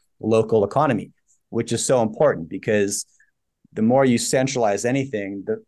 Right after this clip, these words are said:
the more mistakes are made and the more vulnerable that system becomes, right? And the more blind spots you open yourself up to because you can't possibly know everybody's unique advantage or pain point.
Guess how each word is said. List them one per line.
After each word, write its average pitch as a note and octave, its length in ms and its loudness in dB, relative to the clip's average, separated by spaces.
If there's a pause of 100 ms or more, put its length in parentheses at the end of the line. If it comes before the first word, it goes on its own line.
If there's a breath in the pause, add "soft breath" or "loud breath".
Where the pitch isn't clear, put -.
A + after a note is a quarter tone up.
the G#2 80 -2
more A#2 240 4
mistakes C3 500 0
are A#2 80 2
made G2 200 0
and F#2+ 100 -4
the G#2 60 -2
more A2 180 2
vulnerable A2 480 0
that G2 220 -4
system C#3+ 360 -4
becomes, - 560 -10
right? G#2+ 320 2
And G#2 120 -2
the - 20 2
more A2 140 4
blind A#2+ 360 2
spots A2 360 0
you G#2+ 100 -8
open G#2+ 220 -2
yourself G2+ 320 -2 (100)
up C3+ 200 2
to G2+ 120 -6
because - 240 -14
you A2+ 80 -8
can't B2 220 -4
possibly A#2+ 420 0
know G#2 140 2
everybody's G2 520 -2 (280 soft breath)
unique A2+ 320 2
advantage G#2 760 0
or G2 120 -4
pain C#3 260 2
point. E2 260 -6